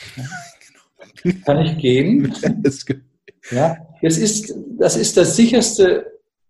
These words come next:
Speaker 2: also für mich ist es
Speaker 1: Ja.
Speaker 2: ein Beweis, der sicherste Beweis, jetzt sind wir am Thema,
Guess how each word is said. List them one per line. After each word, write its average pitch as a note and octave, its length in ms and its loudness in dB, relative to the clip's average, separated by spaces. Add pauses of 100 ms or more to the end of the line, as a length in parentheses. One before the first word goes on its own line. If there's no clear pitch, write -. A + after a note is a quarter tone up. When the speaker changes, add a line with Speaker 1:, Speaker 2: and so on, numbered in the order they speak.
(240)
Speaker 2:
also C3+ 180 -2
für D3 140 2
mich G3 160 4
ist - 160 2
es A#2+ 80 2
Speaker 1:
Ja. G2+ 80 2
Speaker 2:
ein B2+ 80 -4
Beweis, B2+ 540 2
der B2+ 120 2
sicherste G3+ 420 2
Beweis, C#3+ 400 2
jetzt D#3 280 2
sind F#3+ 200 2
wir A3 160 -2
am A#3+ 140 2
Thema, C3+ 460 2